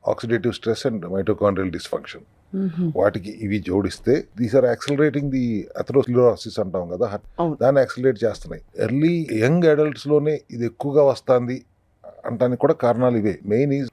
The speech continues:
Speaker 1: modern lifestyle.
Speaker 2: లైఫ్‌స్టైల్, ఓకే,
Speaker 1: నేను
Speaker 2: ఓకే.
Speaker 1: ఎప్పుడు చెప్పే ఆ ప్రాసెస్డ్ ఫుడ్, జంక్ ఫుడ్, స్మోకింగ్ హ్యాబిట్స్, స్ట్రెస్, వీటికి తోడు ఇన్ఫ్లమేషన్స్, ఇన్ఫెక్షన్స్, inhibiting of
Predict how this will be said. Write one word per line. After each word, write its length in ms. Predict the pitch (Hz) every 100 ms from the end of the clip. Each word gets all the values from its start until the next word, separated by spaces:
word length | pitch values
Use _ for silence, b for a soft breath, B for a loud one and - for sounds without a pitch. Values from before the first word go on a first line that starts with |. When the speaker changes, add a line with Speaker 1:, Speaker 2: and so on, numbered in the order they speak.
| 98
Speaker 1:
modern 420 | 110 120 120 104 85 80
lifestyle. 400 | 98 - 98 82 _ _ _ -
Speaker 2:
లైఫ్‌స్టైల్, 380 | 165 - 135
ఓకే, 180 | 117 -
Speaker 1:
నేను 140 | 110 110
Speaker 2:
ఓకే. 100 | 120
Speaker 1:
ఎప్పుడు 200 | 139 127
చెప్పే 420 | 120 - 110 95 73 _ _
ఆ 40 | -
ప్రాసెస్డ్ 540 | - 110 104 104 -
ఫుడ్, 360 | - 98 85 139 -
జంక్ 220 | 98 92
ఫుడ్, 320 | - 101 80 90 -
స్మోకింగ్ 520 | - 110 110 104 101
హ్యాబిట్స్, 440 | 95 82 90 - 123
స్ట్రెస్, 600 | - - 95 92 - - 135 - _ _ _ _ b b b
వీటికి 240 | 107 107 95
తోడు 460 | 127 127 113 90 82 _ _ _ _ -
ఇన్ఫ్లమేషన్స్, 720 | 101 113 113 110 110 101 -
ఇన్ఫెక్షన్స్, 720 | 143 92 98 104 104 101 - - _ _ _ _ b b b
inhibiting 480 | 98 95 107 110 113
of 120 | 104